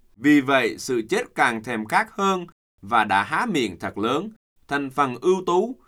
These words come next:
dân chúng, giới lãnh đạo, các tay ăn chơi và những kẻ sung sướng giữa vòng họ đều xuống âm phủ.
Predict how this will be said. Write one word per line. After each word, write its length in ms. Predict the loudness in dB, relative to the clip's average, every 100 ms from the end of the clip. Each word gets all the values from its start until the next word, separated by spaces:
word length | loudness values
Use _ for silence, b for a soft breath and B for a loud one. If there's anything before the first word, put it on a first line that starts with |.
| b
dân 280 | -4 -4 0
chúng, 300 | 2 2 0 -12 _
giới 180 | -6 -2
lãnh 180 | -2 0
đạo, 300 | 2 2 0 -10 _ _
các 220 | -2 0
tay 180 | 2 2
ăn 240 | 0 -4 0
chơi 360 | 2 4 2
và 380 | -4 0 0 0 -4
những 300 | -4 -4 -2
kẻ 240 | -2 -2
sung 220 | -2 -4 0
sướng 400 | 2 2 0 -2
giữa 180 | 0
vòng 280 | 0 0 -2
họ 280 | -2 -2 -2
đều 280 | -4 -4 -4
xuống 260 | -6 -6
âm 220 | -4 -6 -6
phủ. 360 | -4 -4 -4